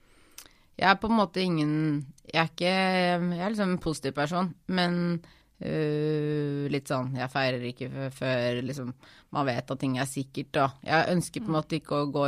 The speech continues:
Speaker 1: rundt og prate så veldig mye om noe som også var, øh,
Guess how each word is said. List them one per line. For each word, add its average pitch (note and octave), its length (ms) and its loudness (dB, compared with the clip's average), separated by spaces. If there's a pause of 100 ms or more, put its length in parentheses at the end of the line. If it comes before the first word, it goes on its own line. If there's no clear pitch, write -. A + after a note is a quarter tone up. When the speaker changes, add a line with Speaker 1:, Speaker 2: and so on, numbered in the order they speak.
Speaker 1:
rundt C#3+ 320 0
og C3 220 2 (500)
prate C3 880 2 (100)
så - 180 -4
veldig C#3 260 0
mye B2+ 400 0 (380)
om C3+ 340 2
noe C3 180 0
som C3 200 -2
også C3 220 -6
var, A#2 280 -2 (640)
øh, B2+ 500 -2